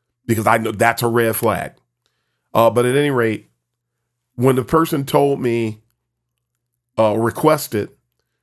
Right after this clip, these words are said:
the link and password, if necessary, to my portfolio, I actually didn't respond. And I thought about it for about three days. And then I finally decided, you know what? And I sent him a note.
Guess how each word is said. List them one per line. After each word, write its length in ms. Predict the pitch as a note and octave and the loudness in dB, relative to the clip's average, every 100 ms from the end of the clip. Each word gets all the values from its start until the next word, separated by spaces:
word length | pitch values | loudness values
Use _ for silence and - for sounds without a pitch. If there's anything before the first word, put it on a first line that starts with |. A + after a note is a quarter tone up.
| _ | _
the 100 | A#2 | 0
link 440 | A2+ B2+ C#3 C#3 - _ _ _ _ _ _ _ | 0 -2 -4 -8 -18 _ _ _ _ _ _ _
and 180 | A#2+ B2 | 0 0
password, 440 | C3 A#2+ - A#2+ | 0 0 0 -2
if 100 | A#2 | -2
necessary, 460 | A#2 A#2 A#2 - A2 | -2 -4 -2 -2 -2
to 140 | G#2+ | -2
my 120 | A#2+ G#2+ | -2 -4
portfolio, 840 | - G#2+ - G3 E3+ B2 A2+ G#2 _ _ _ _ _ _ _ _ _ _ _ | -2 -2 0 2 2 0 -2 -4 _ _ _ _ _ _ _ _ _ _ _
I 140 | C#3 | 4
actually 360 | D#3+ F3 D#3 D3 | 4 2 -2 -2
didn't 320 | C3 D#3+ D3+ | 0 -2 0
respond. 640 | C#3 C#3 C#3 C3+ A2+ F#2+ - _ _ _ _ _ _ _ _ _ _ _ _ | -2 -2 0 0 -2 -6 -14 _ _ _ _ _ _ _ _ _ _ _ _
And 140 | - C3 | 4 4
I 80 | C3 | 4
thought 320 | - D#3 D#3+ | 2 2 2
about 300 | A#2+ F#2+ F#2 | 0 -2 -4
it 120 | - _ _ _ _ _ _ _ _ | -10 _ _ _ _ _ _ _ _
for 160 | - B2 | 0 2
about 300 | A#2 G#2+ - | 2 -2 -2
three 220 | D3+ D#3 | 0 0
days. 400 | C#3+ A#2 A2 - | 0 -2 -6 -8
And 100 | - | -4
then 120 | B2+ | -2
I 100 | A#2+ | -2
finally 400 | A#2 C#3 C#3 C#3+ | -2 -2 0 0
decided, 540 | C3+ C3 C#3 B2 G#2+ F#2 | -4 -4 -2 -2 -4 -6
you 80 | |
know 160 | B2 F3 | -2 0
what? 320 | F#3+ G3 G3 _ _ _ _ _ | 0 -2 -4 _ _ _ _ _
And 100 | C3+ | 2
I 60 | C#3 | 2
sent 240 | - D3+ | 2 0
him 100 | D3 | 0
a 60 | C#3 | 0
note. 340 | B2 G#2+ - | 0 0 -4